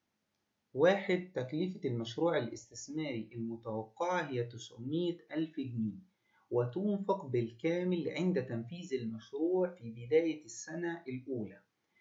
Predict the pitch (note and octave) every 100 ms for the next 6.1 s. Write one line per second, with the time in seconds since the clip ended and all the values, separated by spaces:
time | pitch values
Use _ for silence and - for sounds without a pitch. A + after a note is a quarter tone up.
0 | _ - A#2+ A#2+ D#3 F3+ G3 F#3+ F#3 -
1 | B2 B2+ F#3+ F#3 - C#3 B2 A2 A#2 A#2
2 | A#2 C#3 C3+ C3+ B2+ B2 D3 A2 - -
3 | - A2 E3+ E3 A#2+ A2 A2 G#2+ A2+ -
4 | A#2 A#2+ D#3 C#3 - - A2 A2+ B2 D#3
5 | E3+ D3+ - - E3+ D#3+ D3 - B2 G#2